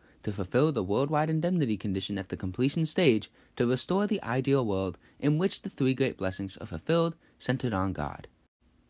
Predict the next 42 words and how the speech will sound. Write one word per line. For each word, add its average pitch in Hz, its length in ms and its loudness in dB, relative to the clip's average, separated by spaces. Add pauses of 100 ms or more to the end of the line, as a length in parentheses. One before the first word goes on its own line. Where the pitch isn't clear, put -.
(300)
Stalin 143 560 4
was 98 160 -2
the 107 100 0
satanic 98 560 -2
antitype 95 480 -6
of 87 140 -8
Christ 92 260 -4
at 87 80 -10
the 101 80 -8
second 90 300 -4
advent. 92 460 -2 (500)
He 139 100 0
was 139 240 6
idealized 107 880 0
as 117 160 0
a 110 60 0
perfect 156 340 -2
human 135 300 0
being. 131 240 0 (600)
By - 100 -2
advocating 117 560 2
the 107 40 -2
solidarity 117 640 2
of 107 100 0
farmers 143 400 2
and 110 140 0
workers 123 320 2
in 92 100 -2
opposition 107 560 0
to 117 120 -2
the 101 120 0
democratic 98 560 -2
world, 98 300 -2 (320)
he - 160 2
mimicked 214 320 4
the 208 80 0
blessing 135 400 2
of 110 100 -6
the 113 80 0
multiplication 104 680 -2
of 101 100 -6
children, 156 480 -2